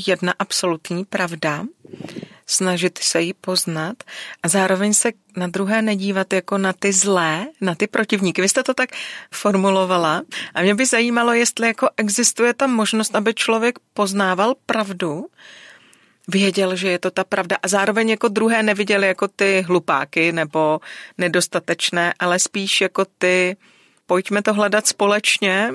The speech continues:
i když vy to zatím vidíte jinak.“ Já nevím, jak to jinak popsat. Prostě jde mi jenom o to, jestli, eh,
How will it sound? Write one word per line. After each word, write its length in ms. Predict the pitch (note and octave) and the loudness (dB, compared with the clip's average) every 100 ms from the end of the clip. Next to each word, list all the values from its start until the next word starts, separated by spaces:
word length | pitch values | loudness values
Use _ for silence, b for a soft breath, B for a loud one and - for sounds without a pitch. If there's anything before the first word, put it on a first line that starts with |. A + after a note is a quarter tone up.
| - | -6
i 100 | F3+ | -6
když 260 | F#3 G3 | -4 -2
vy 100 | F#3+ | -2
to 240 | F#3+ F#3+ G3 | -2 0 0
zatím 420 | F3+ F#3 - F#3 | 0 -2 0 -2
vidíte 340 | F#3 F#3 - | -2 -2 0
jinak.“ 380 | G3 G#3 F#3+ - | 2 2 0 -2
Já 140 | E3 E3 | -4 -2
nevím, 340 | F3 F3+ F3+ | -2 -2 -4
jak 140 | F3 | -4
to 100 | - | -4
jinak 260 | F#3+ F#3 F#3 | -4 -2 -4
popsat. 380 | - - - - B B B | -6 -6 -6 -8 B B B
Prostě 300 | - - A#3+ | -2 2 2
jde 100 | A#3+ | 2
mi 120 | A#3 | 2
jenom 280 | A3+ A#3 B3+ | 2 2 0
o 100 | G#3 | -2
to, 200 | - F3+ | 0 2
jestli, 560 | F#3 G#3 - G#3 G#3 G#3 B B B | 2 0 0 0 2 0 B B B
eh, 220 | F#3+ E3+ | -2 -2